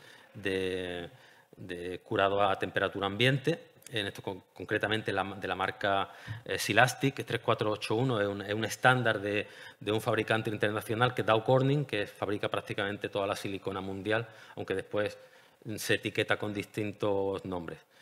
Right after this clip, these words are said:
¿vale? Eh, <clears throat> la, el si-, el siguiente parámetro que nos interesaba, eh,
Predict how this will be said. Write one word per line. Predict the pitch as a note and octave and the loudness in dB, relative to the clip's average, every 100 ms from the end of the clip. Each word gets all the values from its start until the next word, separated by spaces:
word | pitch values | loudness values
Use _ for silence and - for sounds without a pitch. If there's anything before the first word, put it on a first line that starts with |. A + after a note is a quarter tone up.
| - - - | -20 -20 -10
¿vale? | F2 A2+ _ _ _ _ _ _ - - _ _ _ _ - - - - - - _ _ _ _ - | -8 -8 _ _ _ _ _ _ -20 -20 _ _ _ _ -20 -20 -20 -20 -20 -20 _ _ _ _ 10
Eh, | D#3 D#3 D3+ D3 D#3 - - | 12 12 12 10 6 0 0
<clears throat> | D3+ D3+ C#3 - | 6 6 4 0
la, | C3 B2+ B2+ B2+ C3 - | 6 8 10 10 8 4
el | C#3 B2 | 0 0
si-, | - D3+ | -2 -4
el | D3+ B2+ | -2 -2
siguiente | - C3 D#3+ G3 | 0 2 4 6
parámetro | F#3 F3+ F3 E3+ E3+ | 8 8 8 6 6
que | D#3+ | 6
nos | D3 C#3+ | 6 4
interesaba, | C3+ C3 B2+ D3+ C#3 C3+ C3+ C3+ C3+ | 4 2 2 6 8 8 8 8 6
eh, | B2 A#2+ A#2 A#2 A#2 A#2 G#2+ | 4 4 4 2 2 0 -4